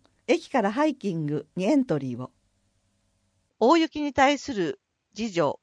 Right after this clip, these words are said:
共助、公助の体系的な対策を。四の十九、公明党、斉藤明子。児童虐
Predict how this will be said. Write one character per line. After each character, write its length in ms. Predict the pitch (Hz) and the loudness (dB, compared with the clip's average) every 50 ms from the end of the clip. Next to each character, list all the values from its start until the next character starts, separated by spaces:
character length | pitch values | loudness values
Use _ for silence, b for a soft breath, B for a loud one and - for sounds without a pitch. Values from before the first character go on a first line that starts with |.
| _ _ - | _ _ 0
共 240 | 247 302 294 269 233 | 2 4 4 4 2
助、 280 | - 139 147 123 - - - | 2 -2 -4 -4 -4 -6 0
公 160 | - 349 359 | 4 4 6
助 160 | 339 220 214 | 6 4 2
の 160 | 175 165 160 | 2 0 -2
体 240 | - - 233 240 247 | 2 4 4 4 4
系 180 | - 277 294 269 | 2 0 0 0
的 260 | - 233 - - 226 | 0 -2 -2 -2 2
な 200 | 214 208 202 196 | 4 6 6 6
対 240 | - 220 208 196 - | 4 0 0 0 0
策 360 | - 190 - - - 170 151 | 0 -2 -2 -2 -4 -4 -4
を。 140 | 143 123 - _ _ _ _ _ _ _ _ _ _ _ _ _ _ _ _ _ _ _ _ _ _ _ _ _ | -4 -4 -6 _ _ _ _ _ _ _ _ _ _ _ _ _ _ _ _ _ _ _ _ _ _ _ _ _
四 260 | 262 320 339 311 262 | 2 2 2 2 0
の 140 | 208 185 196 | -2 -2 -4
十 300 | 170 - 302 294 240 202 | -2 0 0 0 0 0
九、 340 | - _ - 156 151 - - _ _ _ _ _ _ _ _ | -4 _ -6 -6 -6 -6 -8 _ _ _ _ _ _ _ _
公 240 | _ - 311 320 311 | _ 4 6 6 6
明 240 | 294 302 285 285 277 | 6 4 4 4 2
党、 340 | - - 220 214 208 - - | 2 0 2 2 2 0 -2
斉 240 | - - 269 285 330 | -2 0 2 2 2
藤 280 | 262 - 269 285 269 208 - | 4 4 4 4 4 4 2
明 100 | 196 220 - - - | -2 -4 -4 -8 -10
子。 200 | - - - - _ _ _ _ _ _ _ _ _ _ _ _ _ _ _ _ _ _ _ _ _ _ _ _ _ | -8 -8 -8 -8 _ _ _ _ _ _ _ _ _ _ _ _ _ _ _ _ _ _ _ _ _ _ _ _ _
児 160 | 214 294 349 | -2 2 4
童 140 | 339 311 262 | 4 4 4
虐 180 | - 190 196 | 4 2 0